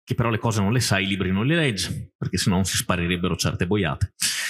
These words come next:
Eh, voglio dire, ehm, hai chiamato in causa la dimensione militare della resistenza.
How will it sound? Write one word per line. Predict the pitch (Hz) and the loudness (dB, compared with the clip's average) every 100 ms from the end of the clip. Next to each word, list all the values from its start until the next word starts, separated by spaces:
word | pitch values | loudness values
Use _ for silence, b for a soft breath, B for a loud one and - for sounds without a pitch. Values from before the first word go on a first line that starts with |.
| B - | B -2
Eh, | 104 104 | 0 0
voglio | 117 120 120 | 0 0 2
dire, | 107 95 90 - | 0 0 -2 0
ehm, | 104 98 95 - | 0 2 0 0
hai | 113 | -2
chiamato | 117 120 123 | -2 -2 -6
in | 117 | -2
causa | 110 110 113 110 113 110 117 - - | 0 2 0 2 2 2 0 -6 -4
la | 107 | 0
dimensione | 113 113 107 117 | 2 2 2 2
militare | 104 98 - 82 80 82 | 2 2 0 0 0 0
della | 82 | 0
resistenza. | 82 82 82 - 90 82 - 85 90 | 0 -2 -2 0 2 2 0 0 0